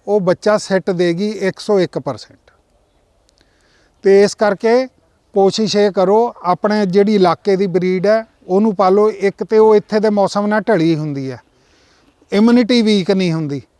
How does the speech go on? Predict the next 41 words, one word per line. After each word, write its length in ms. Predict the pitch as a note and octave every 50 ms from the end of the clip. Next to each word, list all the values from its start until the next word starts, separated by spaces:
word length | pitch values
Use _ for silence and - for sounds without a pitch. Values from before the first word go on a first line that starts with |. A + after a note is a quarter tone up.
| _ _ _ _ _ -
ਜਿੱਦਾਂ 280 | D#3+ F3 F3 G#3+ G#3+
ਕਰੋਨਾ 480 | F3+ - G#3+ G3+ G3+ G3+ G#3 G#3+ A3 A3
ਵੇਲੇ 240 | G#3+ A3 A3 A3 A3
ਆਪਾਂ 260 | G#3+ - - A3 G#3+
ਨੂੰ 120 | A3 A3
ਟੀਕੇ 340 | - A3 G3+ F#3+ F3 G#3+ G#3 G#3
ਲਾਏ 240 | G#3 F#3+ F3 E3+
ਸੀ, 220 | D#3 - G3+ G#3+ A#3
ਉਹ 120 | A3+ G#3+
ਕਰੋਨਾ 420 | - A3 G3+ G3 G3 G3 G3 G3+ G#3
ਦਾ 140 | G#3 G#3+
ਕੋਈ 180 | G3+ A#3+ A#3 A#3
ਇਲਾਜ 360 | A3+ G#3+ F#3+ F3 F3+ F3+ F3+
ਨਹੀਂ 220 | F3 E3 E3+ G#3+ G3+
ਸੀ। 180 | G3 F3+ B2+ - _ _ _ _ _ _ _ _ _ -
ਉਹ 120 | G#3+ G3+ G#3+
ਸਿਰਫ 300 | - A3 A3 A#3 A#3 A#3
ਇਹ 180 | A3+ A#3 A#3
ਸੀ 140 | F3+ A3 A#3
ਕਿ 120 | G#3+ B3+ A3+
ਤੁਹਾਡੀ 480 | - A3+ A#3 F#3+ F#3 A3 A3+ A#3 A#3
ਇਮਿਊਨਿਟੀ 640 | A#3 B3 C4+ C4+ C4 C4 G3+ C4+ C4+ C4+ C4+ C4 A3+ _ _ _ -
ਬਣ 260 | D#3+ D#3 F#3+ F#3+ F#3+ G3
ਜਾਏ, 260 | F#3+ A3+ A#3+ C4 C#4+ C4 _ -
ਸਟਰੋਂਗ 460 | - - - G#3+ G#3 G#3+ A3 A#3 A3+
ਹੋ 100 | A#3 A#3
ਜਾਏ, 140 | A3 B3+ B3+
ਤੇ 120 | - C4+
ਜਿਹੜੇ 260 | B3 G#3 A#3+ A#3 B3 A#3
ਕਰੋਨਾ 400 | - A#3 G#3+ G#3+ G#3+ G#3+ A3 A3
ਦੇ 300 | G#3+ A3 A3+ A3+ A3+ G#3+ - _ _ _ _ _ _ -
ਵਾਇਰਸ 420 | D3+ E3+ F3+ G3 G#3 A3+ G#3+ -
ਹੈ, 100 | A#3 A#3+
ਉਹ 100 | B3 B3+
ਤੁਹਾਨੂੰ 360 | F#3+ G3+ A#3+ G3 F#3 G3+ A3+ A3+
ਅਟੈਕ 320 | F#3 A3 F#3+ F3 D3+ -
ਨਾ 200 | D#3 D3 C3+ A#2+
ਕਰਨ, 300 | - A#2 - _ _ _ _ _ _ _ _ _ _ _ _ _ _ _ _ _ _ _
ਸਿਰਫ 320 | _ - G3+ G#3+ A#3+ A#3 A3
ਇਹ 200 | G#3+ A3 G#3+ F3+
ਸੀ। 200 | - - A#2+